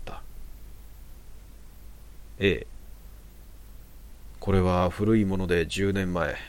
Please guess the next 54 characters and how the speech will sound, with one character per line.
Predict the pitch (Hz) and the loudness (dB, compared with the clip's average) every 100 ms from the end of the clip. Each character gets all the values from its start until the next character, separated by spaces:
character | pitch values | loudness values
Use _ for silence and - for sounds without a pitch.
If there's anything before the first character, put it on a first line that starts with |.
| - | -10
最 | - - 107 | -2 4 4
近 | 101 107 | 4 2
の | 101 | 6
で | 92 73 | 4 4
三 | - 104 117 | 0 0 2
年 | 120 110 104 | 4 4 4
前 | 98 | 4
の | 78 | 2
も | 73 73 | -2 -6
の | |
だ。」 | - - - - - - - - - - - - - - - - - - - - 87 | -6 -6 -8 -14 -14 -14 -14 -14 -14 -14 -14 -14 -14 -14 -14 -14 -14 -14 -14 -6 2
つ | - | 4
ま | 107 | 6
り、 | 92 92 - | 6 4 2
こ | - 101 131 | 4 8 10
う | 131 | 10
い | |
う | 127 110 | 8 8
も | 101 | 6
の | 98 | 4
だ | 78 | 2
っ | - - | -2 -4
た。 | 60 - - - - - - - - - - | -6 -10 -14 -14 -14 -14 -16 -16 -14 -8 2
湖 | 107 123 185 175 135 | 4 6 6 6 8
に | 113 | 8
あ | |
っ | 110 - | 6 2
た | - 107 | 4 6
湖 | 101 95 143 143 113 | 6 2 2 4 4
の | 98 95 | 2 4
主 | 107 143 - 110 | 2 2 4 6
を | 90 | 6
祀 | 95 98 - - | 4 2 -2 -8
っ | - | -2
た | 143 131 | 0 2
神 | 131 135 113 | 2 2 4
社 | 95 87 | 6 6
を | 82 92 | 4 0
十 | 90 107 | 0 2
年 | 139 135 127 | 2 0 2
前 | 123 110 | 4 4
に | 98 87 | 4 0
う | 71 98 | 0 0
ち | - 143 | 2 2
の | 135 | 2
神 | 107 123 123 | 2 2 2
社 | 95 82 | 2 0
と | 80 85 | -2 -2
合 | 95 110 | 2 2
祀 | - 95 | 2 2
し | - | 0
て | - 92 | 2 0
以 | 95 90 | 2 0
来、 | 71 65 | 0 -6